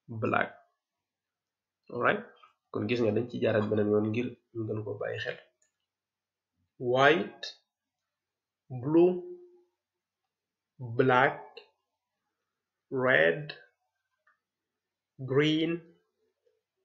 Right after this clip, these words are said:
yellow, gray, brown,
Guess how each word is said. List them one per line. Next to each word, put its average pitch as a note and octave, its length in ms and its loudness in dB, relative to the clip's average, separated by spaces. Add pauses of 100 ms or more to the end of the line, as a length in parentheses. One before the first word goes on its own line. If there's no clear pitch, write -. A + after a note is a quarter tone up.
(460)
yellow, C3 600 4 (1700)
gray, C#3 480 6 (1600)
brown, C3+ 760 0